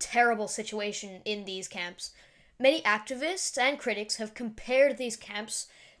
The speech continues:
to the Holocaust camps in Germany and Poland during the Second World War.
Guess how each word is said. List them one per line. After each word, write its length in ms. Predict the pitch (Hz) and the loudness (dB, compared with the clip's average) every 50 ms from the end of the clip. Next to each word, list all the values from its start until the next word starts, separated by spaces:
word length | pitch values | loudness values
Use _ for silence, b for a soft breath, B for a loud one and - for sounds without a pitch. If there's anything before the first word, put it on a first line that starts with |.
| b | b
to 120 | - 247 233 | -4 -2 -2
the 80 | 220 | -2
Holocaust 640 | 214 - 262 262 262 254 - 233 208 202 - - - | -2 2 6 6 6 6 4 -2 -4 -4 -4 -8 -6
camps 360 | 233 208 208 208 214 - - | -2 -2 -2 -2 -4 -6 -6
in 220 | - - 208 208 | -6 -6 -6 -4
Germany 420 | 180 214 233 240 240 240 240 240 - | 0 2 2 2 2 0 -2 -2 -2
and 200 | 214 214 214 - | -4 -6 -6 -6
Poland 500 | - 240 240 220 202 190 185 185 - - 214 | -2 -2 -2 0 -2 -4 -6 -8 -12 -12 -8
during 240 | 214 214 208 208 202 | -6 -4 -4 -4 -6
the 60 | 190 | -6
Second 340 | - 226 208 - 214 208 196 | -6 -6 -6 -6 -8 -8 -6
World 200 | 196 196 190 190 | -6 -6 -6 -6
War. 300 | 190 180 175 170 170 | -6 -6 -6 -6 -8